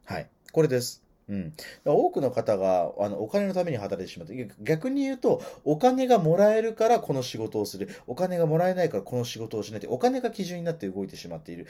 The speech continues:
働いてしまっているってことなんですね。まあ、これは金持ちはやらんぞということでございますよ。うん。で、その上で、だ、その上でです。本当にお金に関する、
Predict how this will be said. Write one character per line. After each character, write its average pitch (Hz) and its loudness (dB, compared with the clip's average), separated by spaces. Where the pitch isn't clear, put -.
働 113 -2
い 107 -4
て 101 -10
し - -10
ま 104 -2
っ - -12
て 107 -8
い 101 -4
る - -4
っ - -12
て - -16
こ 76 -16
と 78 -14
な 76 -10
ん - -16
で - -18
す - -14
ね。 160 -2
ま 165 0
あ、 - -10
こ 208 2
れ 277 2
は 285 4
金 185 -2
持 185 0
ち - -4
は 101 4
や 101 2
ら 120 2
ん 113 -6
ぞ 85 -10
と 71 -14
い 104 -10
う 110 -6
こ 107 -10
と 101 -8
で 87 -10
ご 80 -10
ざ 80 -8
い 76 -8
ま 73 -16
す - -14
よ。 - -14
う 139 -6
ん。 98 -6
で、 220 2
そ - -2
の 302 -2
上 294 0
で、 190 2
だ、 104 2
そ - -8
の 180 -4
上 185 0
で 113 -8
で 107 -4
す。 - -12
本 147 -10
当 143 -6
に 127 -6
お 131 -4
金 220 -6
に 214 -8
関 208 -2
す 208 -6
る、 139 -2